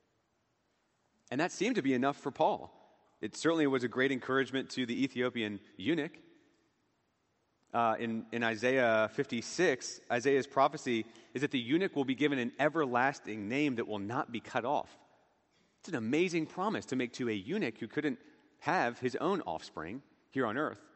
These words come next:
And so might won-, might wonder how, like, how is that possible? Well, through the gospel, he is born again. All of us Christians are born again into a new spiritual family. And not only do we have brothers and sisters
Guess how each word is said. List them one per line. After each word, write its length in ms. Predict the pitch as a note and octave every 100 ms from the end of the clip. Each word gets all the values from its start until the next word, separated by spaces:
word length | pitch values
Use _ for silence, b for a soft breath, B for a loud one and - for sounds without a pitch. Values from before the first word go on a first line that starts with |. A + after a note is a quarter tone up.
| _ _ _ _ _ _ _ -
And 80 | A#2+
so 80 |
might 160 | C3+ C#3
won-, 320 | C#3 C#3 G#2+
might 340 | G2+ B2+ B2+ C3+
wonder 260 | C#3 C3
how, 360 | B2 D3 A#3 D#2 D2+
like, 160 | G#2 - - _ - _ _
how 180 | D3+ F3
is 80 |
that 160 | D#3 C#3
possible? 480 | D3+ F#3+ C#3+ - - b b b _ _ _ -
Well, 140 | C3
through 300 | - - F#3+
the 60 | F#3+
gospel, 640 | E3 F3 G3+ - D#2+ G2 - _ _ _ _ _ _ _ _ _ _
he 160 | E3+
is 80 | E3
born 320 | G2+ C3+ E3+
again. 380 | F3 B2 A#2+ D2 - _
All 160 | C3+ E3
of 80 | B2+
us 100 | -
Christians 380 | - C#3+ F#2 E2+
are 120 | A#2
born 360 | G2 A#2 D#3+
again 420 | E3+ A#2+ A#2+ D#2 D2+ b -
into 260 | D3+ D#3+ D3
a 80 |
new 180 | A#2+ C#3+
spiritual 680 | D#3+ - - C3+ D3+ - B2+
family. 460 | - F#2+ F2+ - - _ _ _ _ _ _ _ -
And 80 | C#3
not 140 | G3+
only 240 | B3 G#3 D3
do 80 |
we 100 | C3+
have 220 | C3 B2 G2+
brothers 340 | D#3 E3+ C3
and 140 | A2+
sisters 640 | - G#3 A#3 A#2+ A2+ B2